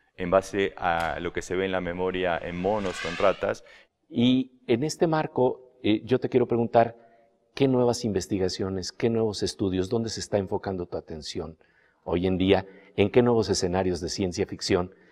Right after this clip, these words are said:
Speaker 2: que hoy en día van a ser neurociencia?
Speaker 1: A mí la, a mí me cuesta mucho de, o sea, por ejemplo, si me preguntas,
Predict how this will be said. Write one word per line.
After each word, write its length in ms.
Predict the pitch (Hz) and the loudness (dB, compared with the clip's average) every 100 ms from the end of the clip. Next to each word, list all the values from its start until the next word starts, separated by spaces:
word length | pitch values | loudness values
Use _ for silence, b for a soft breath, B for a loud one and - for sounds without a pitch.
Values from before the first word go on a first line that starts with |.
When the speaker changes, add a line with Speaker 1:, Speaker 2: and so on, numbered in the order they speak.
| b b - | b b 0
Speaker 2:
que 100 | 92 | 4
hoy 180 | 92 92 | 6 4
en 100 | 90 | 2
día 320 | 95 90 85 - _ - | 2 0 -4 -14 _ -6
van 160 | 95 | -4
a 40 | 85 | -2
ser 200 | 95 85 | -4 -4
neurociencia? 640 | 78 73 - 80 - - _ _ _ _ _ _ _ _ _ | -6 -8 -10 -12 -14 -20 _ _ _ _ _ _ _ _ _
Speaker 1:
A 100 | - | -4
mí 140 | 117 196 | -2 2
la, 160 | 208 - | 2 2
a 100 | 123 | -2
mí 220 | 175 196 | -2 -2
me 160 | 127 | -2
cuesta 320 | 120 165 - 135 | 0 -2 2 2
mucho 560 | 156 180 185 190 - - | 0 -2 -2 -2 -6 -10
de, 640 | - 117 120 - - - - | -2 -2 -2 -10 -20 -16 -10
o 80 | |
sea, 140 | 117 127 | 0 2
por 100 | 131 | 2
ejemplo, 220 | 143 127 | 0 -2
si 100 | 123 | -4
me 80 | 120 | -4
preguntas, 580 | 123 127 127 117 - | -2 -2 2 0 0